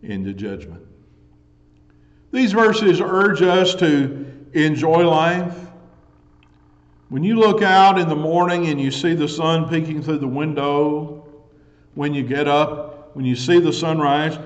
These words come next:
thank God for another day. Psalm one thirteen, verse three,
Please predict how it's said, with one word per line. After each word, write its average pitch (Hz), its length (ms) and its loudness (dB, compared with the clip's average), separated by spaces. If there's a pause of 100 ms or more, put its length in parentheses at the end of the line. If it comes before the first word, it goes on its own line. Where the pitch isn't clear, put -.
(340)
thank 143 360 -8
God 135 420 0
for 120 200 -6
another 113 320 -6
day. 90 420 -14 (1700)
Psalm 139 360 0
one 143 460 -4
thirteen, 147 540 -2
verse 143 260 -4
three, 147 420 0